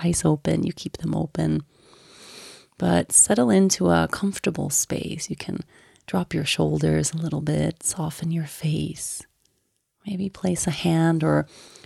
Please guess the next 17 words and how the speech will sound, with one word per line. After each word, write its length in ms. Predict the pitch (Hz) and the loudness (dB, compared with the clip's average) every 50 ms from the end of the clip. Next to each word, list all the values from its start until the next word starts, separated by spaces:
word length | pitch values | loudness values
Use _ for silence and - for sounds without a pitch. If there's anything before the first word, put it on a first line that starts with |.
| - _ - | -20 _ 4
both 520 | 160 156 156 151 151 160 - - - - | 6 8 8 6 4 2 -4 -8 -8 -4
on 140 | 170 151 156 | -2 -2 -2
top 320 | 147 - - 151 147 - | -2 -4 -4 -6 -4 -4
of 160 | - - - 175 | -6 -6 -6 -6
your 80 | 165 | -6
chest. 640 | 151 - - - - - - - - - - - - _ _ _ _ _ _ _ _ _ _ _ _ _ _ _ _ _ _ _ _ _ _ _ _ _ _ _ - - | -6 -4 -4 -4 -4 -4 -6 -8 -10 -12 -12 -16 -20 _ _ _ _ _ _ _ _ _ _ _ _ _ _ _ _ _ _ _ _ _ _ _ _ _ _ _ -14 -6
And 160 | - 233 233 | -4 -4 -2
just 240 | - 269 254 - - | 0 -2 -2 -2 -4
feel 360 | - - - 196 190 185 180 | -6 -4 0 2 2 2 2
for 220 | 175 - - 180 170 | 0 -2 -2 0 0
a 80 | 160 160 | 2 2
moment 500 | 160 160 160 156 156 156 160 160 160 - - - - - - - - - - - - | 2 2 2 2 2 2 2 0 -2 -4 -10 -20 -20 -20 -20 -20 -20 -20 -20 -20 -12
how 240 | - - 170 165 160 | -6 -2 0 2 2
this 460 | 156 160 160 156 - - - - - - _ _ _ _ _ _ _ _ - | 2 2 2 0 -2 -4 -6 -8 -10 -12 _ _ _ _ _ _ _ _ -6
very 260 | 196 214 240 240 - | -4 -2 -2 -2 -2
important 800 | - 151 - - - - - 147 170 - - - - 147 151 147 | -4 -6 -8 -10 -12 -8 -8 -8 -4 -2 -2 0 0 0 -2 -2
truth 520 | - - - 165 156 151 147 151 156 - | -4 -2 0 2 2 4 2 0 -2 -6